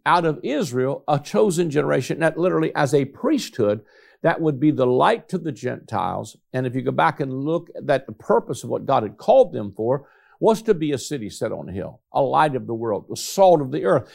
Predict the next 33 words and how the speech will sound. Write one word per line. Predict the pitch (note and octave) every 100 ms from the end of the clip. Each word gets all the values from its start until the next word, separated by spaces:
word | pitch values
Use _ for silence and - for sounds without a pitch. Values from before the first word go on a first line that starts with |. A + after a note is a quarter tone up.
| - -
that | D3+ D3
they | D#3+
would | D3+ D3 -
literally | - D3+ G#3+ E3+ D3+
be | C#3 D3+
able | D#3+ D3+
to | C3
bring, | B2 D#3 D3 C3 - - -
uh, |
all | C3 A2 - B3 C#4+
the | G3
world | E3 G#3 G3 F3
into | F#3+ A3+ E3+
a | E3+
relationship | D3 C#3+ F#3+ A3 - D3 C3 D3 C#3
with | - C#3 C#3
the |
one | B2 C3 D3 C#3
and | A#2+ B2+
tr-, | - - A#2+
the | C3+
one | D3 D3 B2
true | - F#3 C3+
and | A#2
only | - C3+ A2 A2
God. | - B2+ - - _ _ _ _ _ -
But | - G#3
because | D#3+ E3 C#3 -
Israel | A3 D4+ A3+ G3+ G#3 F3 D#3 - _ _ _ _
failed | - - G3+ F#3+ D3
to | B2+
do | C3+ B2 G3
that, | A#2+ G2 - -